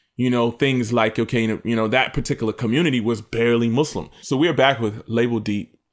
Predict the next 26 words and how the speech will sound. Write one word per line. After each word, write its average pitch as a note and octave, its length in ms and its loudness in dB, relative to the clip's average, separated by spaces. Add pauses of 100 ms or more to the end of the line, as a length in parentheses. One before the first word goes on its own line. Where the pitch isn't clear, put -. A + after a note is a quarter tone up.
and G#2 340 -2
we G#2+ 100 0
are G#2 80 0
discussing, G#2 880 -2 (640)
uh, G#2 300 -4
the, - 200 -12 (220)
the A2 80 -10
differences A#2 560 -4
between A2 360 -4
the G#2 60 -2
commu-, A2 360 -4
the G#2 60 -2
Mus-, A#2 200 0 (100)
the, A2+ 220 -2
the G#2 120 -6
various A2+ 340 0
Muslim A2 260 -4
communities, G#2+ 800 -2
uh, F2 300 -4
that - 160 -6
came G#2+ 260 -2
up, - 240 -4 (500)
um, G2+ 580 -2
and G#2+ 200 -2
how C3+ 300 0
we A#2+ 580 -2